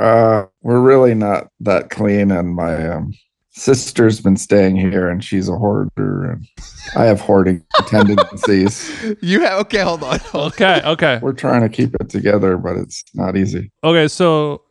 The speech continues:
Speaker 3: you just happen to know your angles of where, what part, what corner of your house to show on Zoom, and we would have, we have no idea about the Sports Illustrated issues piling up right in front of you.
Speaker 1: Exactly.
Speaker 3: Okay.
Speaker 2: What now? Okay, you and your sister, obviously, if you're both hoarders,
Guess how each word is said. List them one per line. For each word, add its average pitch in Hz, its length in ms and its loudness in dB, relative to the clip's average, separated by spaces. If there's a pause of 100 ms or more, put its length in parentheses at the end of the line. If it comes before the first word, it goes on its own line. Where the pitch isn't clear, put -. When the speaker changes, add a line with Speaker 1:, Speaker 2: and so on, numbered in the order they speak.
(140)
Speaker 3:
you 180 180 0
just 185 220 2
happen 180 360 0
to 151 140 0
know 160 300 2
your 143 280 -2
angles 139 540 -2
of 127 200 0
where, 135 640 2
what 143 300 -2
part, 147 320 0
what 147 160 -4
corner 160 320 0
of 139 100 0
your 131 140 -2
house 131 320 -2
to - 100 -10
show 123 340 0
on 113 180 -4
Zoom, 110 540 -8
and 123 200 -4
we 123 100 0
would 120 160 0
have, 117 200 0
we 143 120 2
have 151 120 2
no 151 140 2
idea 139 420 0 (420)
about 143 240 0
the 131 80 -6
Sports 139 320 -2
Illustrated 131 440 0
issues 120 280 -2
piling 120 360 -2
up 113 180 -2
right 117 220 -2
in 107 100 -6
front 113 240 -2
of 107 120 -6
you. - 160 -6 (220)
Speaker 1:
Exactly. - 480 -8 (280)
Speaker 3:
Okay. 120 100 -12 (160)
Speaker 2:
What 131 380 -2
now? 143 260 2
Okay, 135 440 -2
you 135 200 -2
and 160 80 -4
your 139 100 -4
sister, 127 460 -6
obviously, 113 400 -4
if 98 100 -6
you're 107 100 -2
both 107 320 -2
hoarders, 90 680 -4